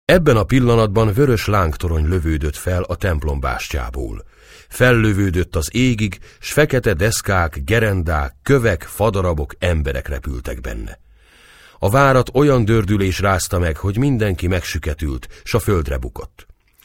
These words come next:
A levegőből kőzápor, vér, fegyver, fa és donga hullott alá. Minutáig tartó halotti csend követte ezt a robbanást.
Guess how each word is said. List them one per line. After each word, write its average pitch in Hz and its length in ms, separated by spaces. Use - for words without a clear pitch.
A - 100
levegőből 117 680
kőzápor, 107 880
vér, 107 520
fegyver, 92 760
fa 127 460
és 107 240
donga 90 360
hullott 69 460
alá. 58 340
Minutáig 123 720
tartó 117 520
halotti 117 460
csend 80 400
követte 80 480
ezt 73 240
a 87 40
robbanást. 69 720